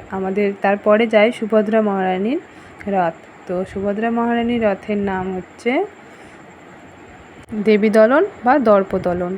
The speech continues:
আর সব শেষে যায় আমাদের জগন্নাথের রথ। তো জগন্নাথের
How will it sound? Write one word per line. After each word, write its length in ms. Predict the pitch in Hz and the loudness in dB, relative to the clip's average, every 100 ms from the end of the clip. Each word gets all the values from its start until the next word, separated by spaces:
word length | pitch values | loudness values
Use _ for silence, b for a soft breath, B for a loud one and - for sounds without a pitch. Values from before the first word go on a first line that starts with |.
| - B B - 214 | -12 B B -16 -6
আর 100 | 190 - | -6 -6
সব 160 | - 208 - | -2 -2 0
শেষে 260 | 214 202 240 220 | -4 -2 -2 2
যায় 140 | 285 427 - | 2 0 -4
আমাদের 280 | 208 196 262 247 | -4 -2 -2 0
জগন্নাথের 640 | 202 190 196 185 190 190 185 | 0 0 -2 -4 -6 -8 -6
রথ। 200 | 185 190 - B B B - | -4 -4 -6 B B B -12
তো 80 | 196 196 190 | -6 -4 -2
জগন্নাথের 560 | 190 196 208 214 240 | -2 0 -2 -2 -2